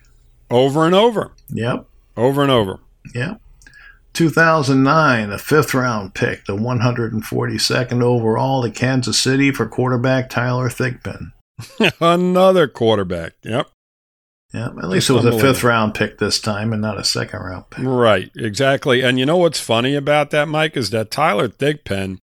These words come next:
Speaker 1: was probably better than the majority of these <laughs> guys,
Speaker 2: Other
Speaker 1: these
Speaker 2: guys,
Speaker 1: other
Speaker 2: right,
Speaker 1: guys.
Speaker 2: right.
Speaker 1: Mm-hmm.
Speaker 2: Two thousand ten, uh, second overall pick in two thousand ten and a second round pick in two thousand eleven to Denver for wide receiver Brandon Marshall.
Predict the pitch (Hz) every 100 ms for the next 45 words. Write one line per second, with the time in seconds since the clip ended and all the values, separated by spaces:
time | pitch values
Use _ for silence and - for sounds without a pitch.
0 | _ _ _ _ - 113 98 - 156 170
1 | 131 120 107 127 131 117 107 107 107 104
2 | - 120 110 107 101 127 139 123 107 104
3 | 95 101 - 123 113 - 113 107 127 131
4 | 135 123 - - - - 120 123 123 -
5 | - - - - - _ _ - 110 110
6 | 113 147 202 _ _ _ _ _ _ _
7 | - 170 170 185 180 139 147 127 151 175
8 | 147 98 98 107 107 104 - 135 139 131
9 | 131 123 123 127 127 123 131 131 131 123
10 | 117 123 127 131 127 120 120 - 127 131
11 | 131 120 101 69 - - 131 127 - 120
12 | 117 123 120 110 120 113 113 104 123 113
13 | 123 123 120 110 104 110 135 151 135 110
14 | 110 107 120 143 143 117 101 - 110 113
15 | 113 110 110 - 113 107 101 107 104 98
16 | 98 98 104 107 - 113